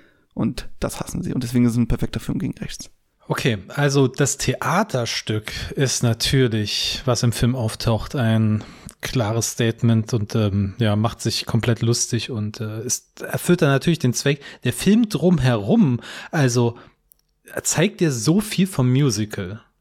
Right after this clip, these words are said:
Speaker 2: ist die Frage. Oder
Speaker 1: Ja, das gesamte
Speaker 2: da geht's
Speaker 1: Ende,
Speaker 2: doch auch
Speaker 1: das gesamte Ende, also das Musical wird ja, ne, nicht komplett gezeigt, aber ich glaube drei, vier Songs oder so.
Speaker 2: Mhm.
Speaker 1: Ähm, du hast dann noch eine Figur, die den Hitler eigentlich spielen soll, bis er sich das Bein bricht.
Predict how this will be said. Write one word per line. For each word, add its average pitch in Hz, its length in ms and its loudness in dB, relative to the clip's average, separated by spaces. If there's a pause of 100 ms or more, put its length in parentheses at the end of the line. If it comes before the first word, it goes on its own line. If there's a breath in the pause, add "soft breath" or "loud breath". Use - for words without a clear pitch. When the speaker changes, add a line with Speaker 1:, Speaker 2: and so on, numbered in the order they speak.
(200)
Speaker 2:
ist - 180 -8
die 110 60 -10
Frage. 104 520 -6
Oder 127 200 2
Speaker 1:
Ja, 151 80 6
das 135 100 2
gesamte 135 240 4
Speaker 2:
da 123 60 2
geht's 156 220 2
Speaker 1:
Ende, 247 120 6
Speaker 2:
doch 269 280 0
auch - 40 -18 (220)
Speaker 1:
das - 120 -6
gesamte 135 300 2
Ende, - 200 2
also 135 120 2
das 131 140 -2
Musical 190 360 4
wird 170 140 2
ja, 139 180 4
ne, 127 180 2
nicht 123 120 2
komplett 180 300 2
gezeigt, 160 340 -2
aber 120 180 4
ich 107 80 0
glaube 120 220 0
drei, 120 240 0
vier 120 140 -2
Songs 170 300 0
oder 175 140 2
so. 175 220 2 (340 loud breath)
Speaker 2:
Mhm. 131 400 0
Speaker 1:
Ähm, 127 520 4
du 123 140 2
hast 151 220 -2
dann 139 140 2
noch 135 160 0
eine 139 240 2
Figur, 135 380 2
die 180 100 4
den 131 160 4
Hitler 135 320 2
eigentlich 170 300 -2
spielen 185 240 2
soll, 170 180 4
bis 131 120 -2
er 127 80 4
sich 117 140 -2
das - 160 -8
Bein 127 220 2
bricht. - 300 -2